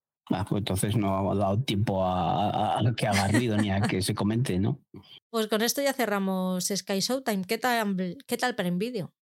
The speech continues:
Speaker 1: Bueno, pues en Prime Video lo que he visto,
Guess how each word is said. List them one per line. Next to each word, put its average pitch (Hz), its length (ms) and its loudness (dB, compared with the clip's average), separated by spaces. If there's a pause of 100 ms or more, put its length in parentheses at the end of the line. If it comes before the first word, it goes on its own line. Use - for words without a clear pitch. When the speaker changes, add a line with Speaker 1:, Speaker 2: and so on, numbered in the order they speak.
(480)
Speaker 1:
Bueno, 185 200 0
pues 127 160 2
en 117 80 2
Prime 135 240 2
Video 156 380 2
lo 131 180 0
que 117 180 0
he 123 60 0
visto, 135 680 0